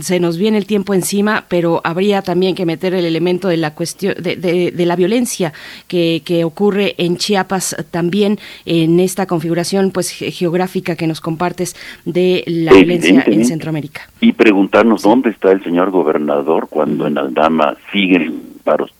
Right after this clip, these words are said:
Speaker 2: todos los días. Todos los días en Aldama, específicamente en la zona de conflicto, en donde muy pocos periodistas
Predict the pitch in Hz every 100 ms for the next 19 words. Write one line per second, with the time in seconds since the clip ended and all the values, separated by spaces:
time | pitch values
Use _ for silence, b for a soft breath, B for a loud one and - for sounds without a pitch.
0 | _ _ - 92 82 80 73 - - -
1 | 57 - _ _ _ _ b - 104 98
2 | 85 76 87 87 78 76 73 71 85 92
3 | 104 _ _ - - - - - - 78
4 | 76 78 73 80 71 65 - 80 82 71
5 | B - - - 71 - 101 - - 107
6 | B B B 82 160 80 76 73 - -
7 | B B B - - 127 202 - - -
8 | - - - 85 85 85 - 87